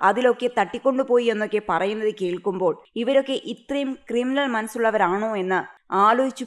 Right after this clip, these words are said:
പോവുകയാണെന്ന് സിന്ധു കൃഷ്ണ പറയുന്നു. "എനിക്കവരെ പോലീസ് സ്റ്റേഷനിലൊന്നും കയറ്റണ്ട, എങ്ങനെയെങ്കിലും പറഞ്ഞ് തീർക്കാമെന്ന് ഒ സി പറയുന്നുണ്ടായിരുന്നു," കൃഷ്ണകുമാറും പറയുന്നു. "ആളുകളുടെ കയ്യടി വാങ്ങാൻ ക്യാമറയുടെ മുന്നിൽ വെച്ച് ആർക്കും എന്തും വിളിച്ചു പറയാം.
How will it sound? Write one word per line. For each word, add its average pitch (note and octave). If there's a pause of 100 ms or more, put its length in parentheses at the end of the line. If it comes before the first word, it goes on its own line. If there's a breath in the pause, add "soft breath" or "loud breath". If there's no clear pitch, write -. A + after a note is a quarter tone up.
പോവുകയാണെന്ന് A3
സിന്ധു A#3
കൃഷ്ണ F#3 (100)
പറയുന്നു. D#3 (260)
"എനിക്കവരെ C#4
പോലീസ് B3+
സ്റ്റേഷനിലൊന്നും A#3+
കയറ്റണ്ട, F#3 (220)
എങ്ങനെയെങ്കിലും A#3+
പറഞ്ഞ് G3+
തീർക്കാമെന്ന് G3
ഒ A3+
സി A#3+
പറയുന്നുണ്ടായിരുന്നു," F#3 (240)
കൃഷ്ണകുമാറും G#3 (260)
പറയുന്നു. E3+ (180)
"ആളുകളുടെ C#4
കയ്യടി A#3
വാങ്ങാൻ A#3
ക്യാമറയുടെ B3
മുന്നിൽ A3+
വെച്ച് A#3 (260 soft breath)
ആർക്കും A#3+
എന്തും A#3
വിളിച്ചു G#3+
പറയാം. G#2